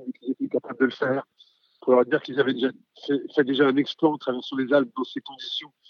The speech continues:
et que, et qu'il y avait eu aussi beaucoup d'abandon, pour leur dire que quelque part, eux, c'était un,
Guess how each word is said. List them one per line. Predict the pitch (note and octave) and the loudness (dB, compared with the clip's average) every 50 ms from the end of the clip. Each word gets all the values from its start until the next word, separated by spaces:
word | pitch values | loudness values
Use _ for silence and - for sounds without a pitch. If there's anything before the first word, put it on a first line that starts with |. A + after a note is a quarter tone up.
| - - - - - _ _ - | -20 -20 -20 -20 -20 _ _ -20
et | C#3+ C3+ | -18 -12
que, | - - C#3+ B2 A#2+ A#2 A#2 A2+ A2+ A#2 A2+ A2+ A2+ | -2 2 4 6 6 6 4 4 2 0 0 0 -2
et | B2+ | -6
qu'il | - - C3 B2+ | -6 -4 -4 -4
y | |
avait | B2 A#2+ B2+ | -4 -4 -6
eu | C3 C3+ C3+ | -8 -10 -10
aussi | C3 - - - - - _ _ - | -12 -12 -12 -14 -16 -20 _ _ -2
beaucoup | D3+ C#3+ - - - | -2 -2 0 0 2
d'abandon, | D#3 C#3+ C3+ D3+ D#3+ D#3 - F#3+ - - _ - - _ | 2 2 4 2 2 2 2 0 0 -4 _ -20 -20 _
pour | - C#3+ | -2 0
leur | C3+ C3 C3 | 0 2 0
dire | C3+ D3 C#3 - - | 0 -4 -6 -6 -10
que | D3+ | -12
quelque | C3+ - B2+ - - - | -10 -10 -10 -8 -10 -6
part, | - D3+ C3+ D#3 - | -4 -4 -4 0 2
eux, | - E4 D#4+ | 4 4 4
c'était | - - - - C3 | 2 0 -8 -10 -8
un, | - | -8